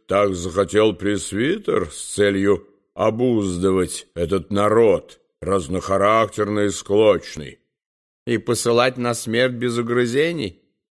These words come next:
Потому что из слов Проксея я сделал еще два вывода. Пндопецим стоял на границе царства пресвитера.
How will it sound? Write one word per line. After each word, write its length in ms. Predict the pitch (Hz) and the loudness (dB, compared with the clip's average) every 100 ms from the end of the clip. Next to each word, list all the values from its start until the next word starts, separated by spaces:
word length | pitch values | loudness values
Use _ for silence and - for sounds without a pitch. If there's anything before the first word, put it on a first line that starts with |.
| _ _ _ | _ _ _
Потому 360 | 110 117 127 127 | 0 2 4 2
что 140 | 131 | 2
из 220 | 131 117 | 2 2
слов 460 | - 127 135 117 - | 2 4 4 0 -4
Проксея 680 | 127 123 110 147 190 180 147 | 0 0 -2 -2 0 2 2
я 220 | 135 147 | 2 2
сделал 440 | 143 147 160 151 147 | 0 0 0 2 0
еще 380 | 147 - 202 | -2 -2 0
два 300 | 151 120 117 | 0 2 2
вывода. 640 | 107 104 98 92 87 78 - _ _ _ _ _ - | 2 0 0 -2 -4 -6 -12 _ _ _ _ _ -4
Пндопецим 1120 | 131 131 139 139 165 240 175 - 180 160 123 | 0 4 4 4 2 0 -2 -2 0 0 -4
стоял 540 | - - 120 143 202 180 | -10 -2 0 2 0 -2
на 120 | 160 | 0
границе 600 | 151 147 165 175 165 143 | 2 2 0 -4 -4 -4
царства 520 | - 165 165 - 160 | 0 0 0 -2 -6
пресвитера. 920 | 151 156 - 170 165 135 98 78 76 | -4 -6 -4 -4 -2 -2 -2 -4 -10